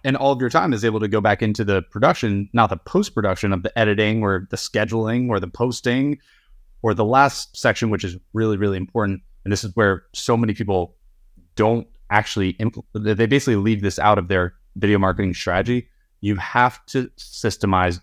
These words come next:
your, your process, because the only way to scale, and I know that people are watching this 'cause they want to scale. They, they're not just trying to create a strategy to kinda hit first base, hit second base, like, go around the block over and over. You wanna be able to scale.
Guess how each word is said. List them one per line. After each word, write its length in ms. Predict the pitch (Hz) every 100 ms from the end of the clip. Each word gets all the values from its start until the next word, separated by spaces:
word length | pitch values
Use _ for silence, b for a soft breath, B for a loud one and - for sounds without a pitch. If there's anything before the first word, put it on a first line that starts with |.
| -
your, 340 | 98 92 -
your 160 | 92 92
process, 540 | - 92 85 82 - - - -
because 260 | 110 107 - -
the 240 | 98 104 127
only 260 | 139 151
way 140 | 143 135
to 100 | 113
scale, 380 | - 147 107 90
and 100 | 107
I 60 |
know 140 | 120 131
that 240 | 117 -
people 180 | 120 107
are 60 | 101
watching 320 | 135 127 98
this 120 | 87
'cause 140 | 104
they 160 | 92 90
want 220 | 98 120 -
to 80 | 101
scale. 340 | - 131 120
They, 120 | 95 92
they're 100 | 113
not 160 | 120 117
just 240 | 113 - - _
trying 160 | 131 107
to 60 |
create 160 | 107 101
a 40 |
strategy 400 | 92 117 117 101
to 200 | 82 92 90 - _ _ _
kinda 380 | 117 104 90 85 - - -
hit 180 | - 120
first 280 | - 110 -
base, 260 | 113 104 -
hit 140 | 110
second 220 | - 101
base, 100 | 101
like, 160 | 101 95
go 240 | 107 113
around 360 | 107 101 107 101
the 40 |
block 360 | 90 101 110 95
over 220 | 104 101 98
and 80 |
over. 200 | 123 123 - _ _ _
You 100 | 113
wanna 140 | 156
be 60 | 156
able 100 | 143
to 60 | 113
scale. 440 | - 127 147 -